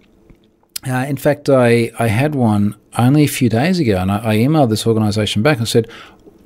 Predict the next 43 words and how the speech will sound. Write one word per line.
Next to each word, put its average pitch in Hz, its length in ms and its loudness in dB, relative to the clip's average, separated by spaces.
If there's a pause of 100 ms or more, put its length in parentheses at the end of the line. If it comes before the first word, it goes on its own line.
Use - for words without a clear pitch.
(500)
"Number 131 180 -2
one, 175 180 0
why 147 160 4
are 117 80 4
you 127 60 4
emailing 143 280 2
me? 262 200 0
Number 131 200 -4
two, 202 340 -2
why 160 240 2
are 202 60 2
you 175 120 2
emailing 147 560 0
me 156 200 -2
to 147 320 2
an 127 100 4
email 135 560 2
address 107 440 -4
that 113 140 -6
I 110 160 -4
only 156 320 -2
gave 110 460 -6 (100)
that - 220 -8
company?" 156 320 -2
Now, 135 140 0
they 233 140 2
didn't 170 260 -2
reply, 110 760 -4
<laughs> - 80 -20
which, - 280 -12 (1160)
what 110 120 -2
am 98 80 0
I 98 40 0
gonna 92 160 -2
do? 110 260 0 (300)
Um, 104 560 -4 (760)
but 160 340 -2
it 123 160 -6
did 175 300 -4
tell 240 240 0
me 247 100 2
something 117 500 -2
about 113 500 -2